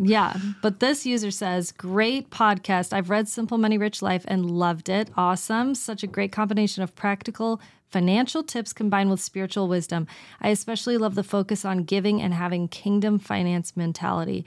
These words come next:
I'm planning to take the T F F and ten X course down the road." Awesome. "In the meantime, I love the weekly podcast as a way to keep my financial priorities in order. Plus, always get a laugh out of something y'all say."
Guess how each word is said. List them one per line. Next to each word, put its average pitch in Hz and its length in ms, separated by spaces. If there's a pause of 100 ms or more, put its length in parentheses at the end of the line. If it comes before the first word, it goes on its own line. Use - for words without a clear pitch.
(420)
I'm 190 100
planning 214 380
to 226 100
take 190 240
the 185 100
T 208 280
F 202 240
F - 600 (260)
and 190 340
ten 214 280
X 196 300
course 190 300
down 190 180
the 175 80
road." 180 240
Awesome. 196 540 (340)
"In 220 100
the 226 80
meantime, 233 760
I 196 100
love 196 240
the 196 80
weekly 202 260
podcast 190 500
as 190 120
a 180 60
way 185 120
to 175 60
keep - 180
my 185 120
financial 180 460
priorities 175 580
in 170 120
order. 214 380
Plus, 220 400
always 196 320
get 202 140
a 180 40
laugh 185 480
out 214 140
of 202 80
something 202 420
y'all 196 160
say." 185 460